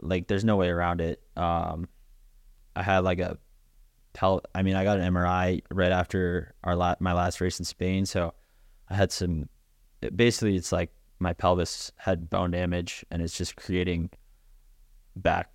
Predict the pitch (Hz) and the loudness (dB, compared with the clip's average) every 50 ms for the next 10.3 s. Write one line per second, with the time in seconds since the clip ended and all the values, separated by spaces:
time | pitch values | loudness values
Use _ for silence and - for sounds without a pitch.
0 | _ - - - - - 87 85 - - 95 95 92 90 82 85 - 92 98 92 | _ -16 -14 -6 -2 0 0 0 0 2 2 2 2 2 0 0 0 0 0 0
1 | - - - 98 92 92 90 85 82 82 - _ - - 98 98 98 - - 104 | -2 -4 -2 -2 0 0 0 0 -2 -4 -6 _ -6 -2 0 0 0 0 0 -2
2 | 95 92 95 95 95 90 82 85 87 85 - _ _ _ - - - - - - | 0 0 0 0 0 0 -2 -2 -4 -6 -8 _ _ _ -20 -20 -20 -20 -8 -2
3 | 120 110 98 - - 104 95 92 - - 92 107 - - 139 123 117 107 98 90 | 0 0 0 0 0 0 -2 -2 -4 -4 -4 -4 0 2 2 2 2 2 2 0
4 | - - - 98 92 85 - - - - - _ _ - 90 87 85 87 85 85 | -2 -2 0 0 0 0 -2 -4 -10 -12 -14 _ _ -4 -2 0 0 0 0 -2
5 | 90 87 85 - _ _ - - 95 90 87 - - _ _ _ _ _ _ _ | -2 -4 -8 -10 _ _ -12 -10 -8 -6 -6 -8 -8 _ _ _ _ _ _ _
6 | _ _ - 101 87 - 95 92 90 87 87 87 87 85 82 78 - - - _ | _ _ -6 -4 0 2 2 4 4 4 2 2 0 -2 -4 -4 -6 -8 -12 _
7 | _ _ _ - - - 90 90 - 92 87 85 82 - - - - - _ _ | _ _ _ -8 -2 0 0 2 2 2 0 0 0 -2 -6 -10 -14 -20 _ _
8 | _ - 73 85 90 87 85 87 85 82 - - - - _ _ _ _ - - | _ -4 -2 0 0 0 0 -2 -4 -4 -6 -12 -18 -20 _ _ _ _ -20 -18
9 | - - - 104 104 101 95 92 82 - 98 90 - - 87 82 82 - - 87 | -6 -2 0 2 2 2 2 0 0 0 0 0 0 0 -2 -2 -2 -2 -2 -2
10 | 85 82 80 80 80 82 | -2 0 -2 -2 -4 -6